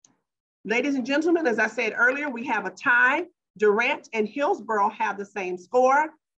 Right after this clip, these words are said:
This means we will do a tiebreaker. One question will be provided through PowerPoint and orally to all teams who have to break the tie. Um, and they will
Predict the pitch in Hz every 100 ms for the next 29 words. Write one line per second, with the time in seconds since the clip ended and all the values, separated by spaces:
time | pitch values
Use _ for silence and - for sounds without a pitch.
0 | - 240 359 294 294 302 311 220 285 254
1 | 220 240 208 202 - 247 277 214 196 -
2 | - _ _ _ _ _ _ 180 226 285
3 | 370 - 349 427 - 240 226 226 247 254
4 | 226 196 247 285 285 285 294 277 254 247
5 | 254 240 220 240 269 254 277 226 170 185
6 | _ _ _ _ _ _ _ - 226 233
7 | 294 - 349 349 370 330 311 247 220 _
8 | _ _ _ _ - 226 247 262 254 208
9 | 220 165 - _ _ _ _ _ _ _
10 | _ _ _ _ _ _ _ _ 226 220
11 | 214 214 214 226 254 254